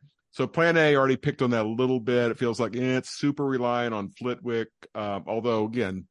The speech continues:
s-, you know, super strong charms wizard, so hard to, hard to nitpick too hard. Nitpick on team B is, you know, I was joking about it, but it's for real. You split the party.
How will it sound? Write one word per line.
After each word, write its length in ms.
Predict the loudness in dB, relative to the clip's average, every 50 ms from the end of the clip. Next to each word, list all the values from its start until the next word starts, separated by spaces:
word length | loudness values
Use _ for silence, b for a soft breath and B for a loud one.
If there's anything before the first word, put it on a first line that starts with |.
| _ _ _ _ _ _ _ _ _ _ _ _ _ _ _ _
s-, 220 | -18 -18 -18 -18 _ _ _
you 80 | -16 -16
know, 40 | -16 _
super 420 | -18 -14 -2 -2 -2 0 0 -4
strong 240 | -2 -2 -2 -2 -2
charms 340 | -4 -6 -6 -6 -6 -6 -6
wizard, 320 | -8 -8 -6 -8 -10 -10
so 100 | -10 -12 -8
hard 240 | -6 -6 -6 -4 -6
to, 120 | -10 -8
hard 200 | -6 -8 -6 -6
to 160 | -8 -10 -12 _ _ -10
nitpick 320 | -10 -10 -10 -10 -14 _
too 140 | -8 -8 -6
hard. 240 | -4 -4 -6 -6 -10 b b b b b b b b 0
Nitpick 340 | 0 2 2 2 2 4 2
on 80 | 2
team 220 | 2 0 0 0 0
B 240 | -2 -2 0 4
is, 340 | 4 4 4 2 -4 -8 -4
you 60 | -2 0
know, 60 | 2
I 40 | 2
was 100 | 2 2
joking 280 | 2 2 2 2 -2
about 220 | -2 0 0 -2 -2
it, 80 | -2
but 60 | -4 -6
it's 120 | -6 -6
for 100 | -8 -6
real. 180 | -4 -4 -4 -4
You 100 | -6 -8
split 240 | -6 _ -8 -8
the 60 | -8 -8
party. 380 | -6 -6 -6 -6 -8 -12 -14